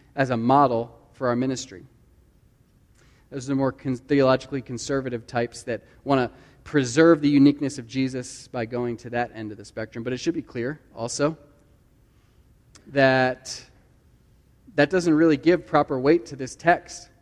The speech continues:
"As the Father has sent me, even so I am sending you." Jesus himself is drawing some sort of connection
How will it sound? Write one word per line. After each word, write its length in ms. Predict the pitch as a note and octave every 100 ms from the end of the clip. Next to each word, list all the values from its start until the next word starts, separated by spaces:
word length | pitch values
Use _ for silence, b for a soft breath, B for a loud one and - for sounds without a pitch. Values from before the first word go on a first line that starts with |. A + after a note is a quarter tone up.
| b b b
"As 300 | D3 F3+ E3
the 80 | D#3
Father 360 | D#3+ D#3+ D3+
has 140 | D3+ C3+
sent 220 | D#3+ C#3+
me, 200 | D3 D#3
even 380 | C3+ F3 E3+ D3
so 300 | - E3 E3
I 60 |
am 80 | C#3
sending 300 | C3 D#3 C#3
you." 120 | D#3
Jesus 380 | C#3+ D#3 F#3+ E3+
himself 420 | D3+ C3 E3+ E3+
is 100 | C#3+
drawing 320 | B2 D3+ C#3+ B2+
some 280 | - D3+
sort 240 | - D3 A#2+
of 100 | A2+
connection 480 | B2 A2+ - C3